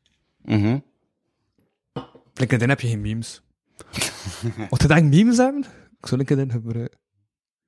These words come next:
Speaker 1: Wat?
Speaker 2: Mocht LinkedIn memes hebben, zou ik LinkedIn gebruiken.
Speaker 1: Ja.
Speaker 2: Ja. Dat is wat LinkedIn mist om,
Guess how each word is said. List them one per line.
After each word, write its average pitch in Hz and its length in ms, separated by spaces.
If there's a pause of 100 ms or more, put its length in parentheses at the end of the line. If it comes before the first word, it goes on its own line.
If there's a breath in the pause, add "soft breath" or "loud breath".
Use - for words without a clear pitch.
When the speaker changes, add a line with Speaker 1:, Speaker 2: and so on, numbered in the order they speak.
(540)
Speaker 1:
Wat? 139 280 (180)
Speaker 2:
Mocht - 340
LinkedIn 131 540
memes 143 320
hebben, 170 200
zou 151 120
ik - 60
LinkedIn 123 380
gebruiken. 135 460 (260)
Speaker 1:
Ja. 98 400 (3250)
Speaker 2:
Ja. 120 260 (3000)
Dat 127 160
is - 60
wat 139 140
LinkedIn 139 440
mist - 440
om, 120 380